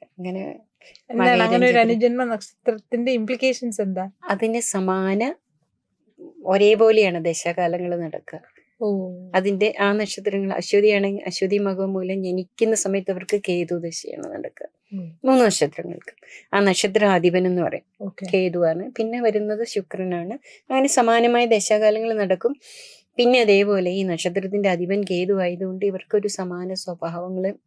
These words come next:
Speaker 1: ഇഷ്ടങ്ങളൊക്കെ സൂക്ഷ്മതലത്തിലുണ്ട്.
Speaker 2: ഉം, ഉം, ഉം.
Speaker 1: ഏകദേശം ഒരുപോലെയുള്ള
Speaker 2: അപ്പൊ അവര് ചേരുവോ?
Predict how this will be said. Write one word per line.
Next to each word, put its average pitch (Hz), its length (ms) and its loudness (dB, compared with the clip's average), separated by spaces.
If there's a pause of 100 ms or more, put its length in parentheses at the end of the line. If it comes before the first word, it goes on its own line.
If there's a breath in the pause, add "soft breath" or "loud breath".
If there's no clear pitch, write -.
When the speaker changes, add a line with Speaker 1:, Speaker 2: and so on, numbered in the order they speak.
Speaker 1:
ഇഷ്ടങ്ങളൊക്കെ 185 560 -2 (240 soft breath)
സൂക്ഷ്മതലത്തിലുണ്ട്. 202 960 0
Speaker 2:
ഉം, 185 240 -2
ഉം, 160 320 -10
ഉം. 151 180 -16 (640 loud breath)
Speaker 1:
ഏകദേശം 147 460 -2
ഒരുപോലെയുള്ള 208 640 2
Speaker 2:
അപ്പൊ - 440 0
അവര് 320 180 4
ചേരുവോ? 214 580 6